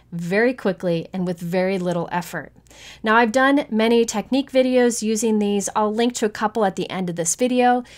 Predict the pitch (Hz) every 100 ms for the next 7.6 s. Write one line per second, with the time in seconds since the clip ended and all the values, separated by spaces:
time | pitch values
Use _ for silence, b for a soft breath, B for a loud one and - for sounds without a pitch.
0 | B - 214 226 247 262 294 190 180 -
1 | 233 - 302 294 269 240 - 196 214 240
2 | 180 156 160 170 B B B 220 233 233
3 | 233 277 - 320 311 247 - 220 208 185
4 | 202 202 165 170 - 190 180 180 202 247
5 | 269 285 240 214 - 180 180 185 - 202
6 | 202 226 202 185 190 196 185 - 196 190
7 | 180 175 175 180 175 147